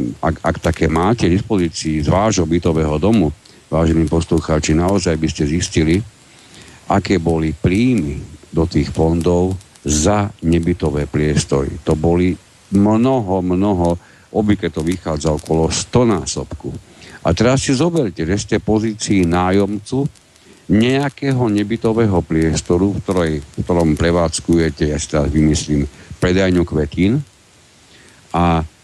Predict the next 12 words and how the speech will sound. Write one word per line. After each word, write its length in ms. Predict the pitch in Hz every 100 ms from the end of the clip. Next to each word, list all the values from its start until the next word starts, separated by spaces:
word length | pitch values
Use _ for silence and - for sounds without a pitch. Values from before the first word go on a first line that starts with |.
| _ -
vy 240 | 92 117
odvádzate 1120 | 110 127 139 131 117 98 104 101 110 123 135 - -
za 220 | 87 113
meter 460 | 113 139 156 147 123
štvorcový 840 | - 95 92 87 - 90 85 95 87
stonásobok 1040 | - 165 180 156 135 - 107 87 78 -
toho, 320 | 104 98 104
čo 220 | 107 - 73
odvádza 560 | 95 95 92 87 80
niekto 600 | 78 82 95 90 - 92 82
za 160 | 80
byt 380 | 73 80 101 -